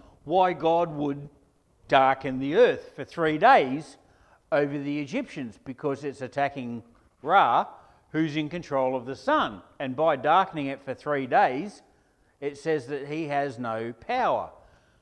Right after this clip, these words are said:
Now, some people, as, as we've said previously, try and explain all these different things by offering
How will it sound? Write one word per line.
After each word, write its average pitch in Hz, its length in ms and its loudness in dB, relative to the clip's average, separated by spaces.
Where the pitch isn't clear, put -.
Now, 165 440 0
some 277 360 0
people, 254 560 0
as, 180 240 -2
as 185 320 0
we've 180 200 -4
said 175 200 -8
previously, 180 400 -6
try 226 400 -4
and 202 80 -8
explain 214 500 -4
all 196 180 0
these 165 260 -4
different 180 440 -8
things 196 300 -8
by 170 340 -4
offering 170 560 -2